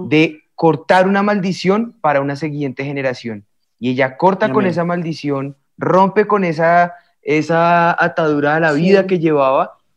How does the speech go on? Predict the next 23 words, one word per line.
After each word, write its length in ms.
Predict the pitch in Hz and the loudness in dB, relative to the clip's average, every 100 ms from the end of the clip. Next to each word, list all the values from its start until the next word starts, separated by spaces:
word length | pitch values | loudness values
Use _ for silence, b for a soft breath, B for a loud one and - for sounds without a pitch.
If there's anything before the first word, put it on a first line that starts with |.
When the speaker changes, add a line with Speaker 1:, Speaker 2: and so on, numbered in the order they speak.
| _ | _
Speaker 1:
y 140 | 135 | -6
entonces 540 | 135 135 127 120 143 - | -6 -4 -6 -6 -8 -6
surge 680 | - 185 - 175 175 - _ _ | -4 -2 0 0 0 -6 _ _
una 280 | - 135 131 | -10 -6 -6
nueva 680 | 135 156 170 165 156 151 151 - _ - | -4 0 2 4 4 4 0 -10 _ -8
etapa 540 | 139 139 135 135 135 | -6 -2 -2 -2 -6
con 120 | 139 143 | -4 -4
sus 180 | 139 131 | -4 -4
hijos 260 | 123 123 135 | -2 -2 0
y 40 | |
de 120 | 139 | 0
ahí 120 | 110 107 | 0 0
en 80 | 110 | -4
adelante, 400 | 107 131 131 104 | -2 -2 -2 -6
¿no? 80 | 123 | -4
Porque 100 | 196 | -4
Speaker 3:
Exacto. 420 | 196 196 196 - 185 - | -2 0 -2 -4 -10 -8
Speaker 1:
con 160 | - | -4
vos 340 | 104 107 107 110 | -2 -2 -2 -6
surge 340 | - 123 117 | -8 -8 -6
esa 120 | 117 113 | -6 -4
nueva 180 | 110 113 | -4 -4
comunidad. 420 | 113 110 110 110 | -4 -4 -4 -6